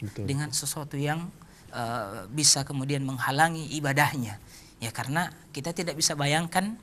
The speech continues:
Speaker 2: bagaimana kalau sekiranya kita, eh, sebagai seorang muslim tentunya, ya, tinggal di satu tempat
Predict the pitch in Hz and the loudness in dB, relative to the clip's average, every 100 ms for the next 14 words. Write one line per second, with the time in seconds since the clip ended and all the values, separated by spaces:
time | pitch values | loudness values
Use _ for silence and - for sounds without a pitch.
0 | - - - - - - - 143 143 160 | -16 -20 -20 -20 -20 -20 -4 0 0 0
1 | 147 170 196 175 170 - 165 165 165 190 | 0 0 0 -2 -2 -2 0 -2 0 -4
2 | - 175 165 - - - - - - 135 | 0 0 0 -4 -18 -20 -20 -20 -12 -8
3 | 120 98 104 127 - 160 170 175 165 175 | -8 -10 -12 0 4 6 6 6 4 2
4 | - 165 170 160 175 170 156 214 - - | 0 -2 -4 -2 0 2 2 0 -4 -14
5 | - - 170 185 190 180 180 175 180 180 | -10 -2 2 2 2 2 0 -4 -4 4
6 | 220 240 | 6 6